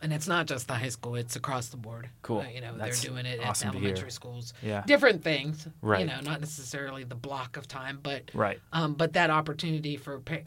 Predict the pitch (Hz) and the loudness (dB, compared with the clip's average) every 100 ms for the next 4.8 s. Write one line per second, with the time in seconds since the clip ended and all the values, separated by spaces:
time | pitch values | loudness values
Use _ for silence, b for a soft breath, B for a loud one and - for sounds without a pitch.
0 | - - 143 139 127 175 156 - 160 - | -10 -8 -6 -6 -4 -2 0 0 -2 2
1 | 311 320 160 127 127 b b b - - | 4 4 0 -6 -10 b b b -14 -6
2 | 180 156 135 117 - - _ - 156 151 | -4 -4 -6 -8 -10 -14 _ -8 -2 0
3 | 127 127 104 98 95 b b b b 147 | 0 0 0 0 0 b b b b -2
4 | 147 147 156 143 131 127 131 | 0 0 -2 -2 -4 -8 -10